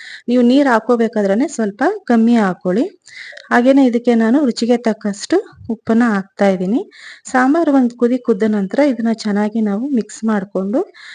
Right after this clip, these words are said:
ನಂತರ ನ-, ಇದಕ್ಕೆ ನಾವು ಕಟ್ ಮಾಡಿ ಇಟ್ಕೊಂಡಿದ್ದಂತ ಮಶ್ರೂಮ್ ಏನಿತ್ತು, ಆ ಮಶ್ರೂಮ್ ಎಲ್ಲದನ್ನು ಕೂಡ ನಾನು ಇಲ್ಲಿ ಹಾಕೊಂತಾ ಇದ್ದೀನಿ. ಎಲ್ಲದನ್ನು ಕೂಡ ಮಶ್ರೂಮ್ ಹಾಕೊಂಡು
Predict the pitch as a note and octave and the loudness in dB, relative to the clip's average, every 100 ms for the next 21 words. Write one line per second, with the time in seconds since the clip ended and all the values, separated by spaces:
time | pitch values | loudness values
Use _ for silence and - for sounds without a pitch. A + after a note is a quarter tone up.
0 | - - A#3+ A#3+ C#4 C4 A#3+ A3+ A#3 A#3 | -18 -2 -2 2 2 2 2 -2 -2 -2
1 | A3 G#3 C#4 F#4+ - A3+ A#3 B3+ B3 A#3 | 0 0 -2 -4 -4 -4 0 2 2 0
2 | - G#3+ G#3 F#3+ F#3+ F#3+ B3+ C4 G#3+ G3+ | -2 -2 -2 -4 -6 -6 -4 -2 -2 -2
3 | - C4+ A#3 G3 F#3+ - E4+ G#4 - A3+ | 0 0 0 -2 -6 -4 -6 -6 -6 -2
4 | A3 G#3 - B3+ A#3+ G#3+ G#3 G3+ G#3 G3+ | -2 -2 -2 0 0 0 -2 -2 -4 -4
5 | G3+ G3+ G3 G3 A3 A4 - - - - | -4 -4 -4 -6 -6 -6 -8 -20 -20 -20
6 | - - A3 - A3+ G#3 G3+ F3+ F#3 D4 | -16 -4 -2 0 -2 -2 -4 -2 -2 0
7 | B3 A3 A3+ A#3 A3+ - A3+ A3 G3+ - | 0 0 0 0 -2 -2 -2 -2 -2 -2
8 | A3 G#3 F#3+ G#3 G#3 C4+ G#4+ | -2 -2 -4 -4 0 0 -2